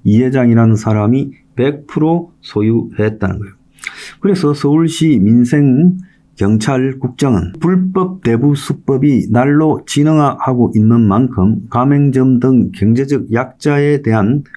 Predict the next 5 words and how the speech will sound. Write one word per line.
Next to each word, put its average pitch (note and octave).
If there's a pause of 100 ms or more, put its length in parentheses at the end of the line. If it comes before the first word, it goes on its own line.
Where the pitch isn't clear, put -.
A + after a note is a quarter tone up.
(120)
고강도 B2
수사로 A2
민생범죄에 A#2+
엄중하게 D3 (180)
대처하겠다. G2+